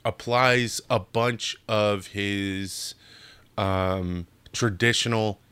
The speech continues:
healing techniques in conjunction with his,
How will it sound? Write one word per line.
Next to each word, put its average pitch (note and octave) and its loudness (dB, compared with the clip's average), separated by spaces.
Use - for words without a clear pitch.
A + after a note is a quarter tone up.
healing C3 2
techniques - -8
in B2 2
conjunction G2+ -2
with F#2 -4
his, F2 -4